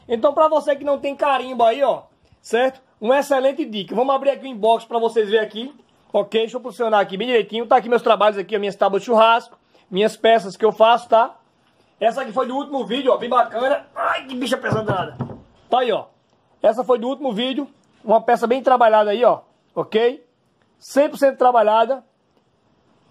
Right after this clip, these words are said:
Resina epóxi aqui, ó. Certo? Então, vou botar aqui do lado. E tá aí minhas tábuas, peça de, ó.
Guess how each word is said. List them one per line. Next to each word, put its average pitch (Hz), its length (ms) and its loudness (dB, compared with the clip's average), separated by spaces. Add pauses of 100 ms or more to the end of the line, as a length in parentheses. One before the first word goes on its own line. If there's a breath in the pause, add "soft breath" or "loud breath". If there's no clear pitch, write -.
(460)
Resina 262 480 -2
epóxi 240 420 -2
aqui, 226 260 -4
ó. 180 180 2 (1300)
Certo? 240 560 0 (880)
Então, 302 220 2
vou 269 120 -2
botar 262 180 -2
aqui 247 140 -4
do 254 80 -4
lado. 269 320 2 (1700)
E - 60 -20
tá 320 120 -8
aí 311 60 -8
minhas 320 200 -10
tábuas, 233 340 -6
peça 254 340 -10
de, 247 140 -2
ó. 190 200 0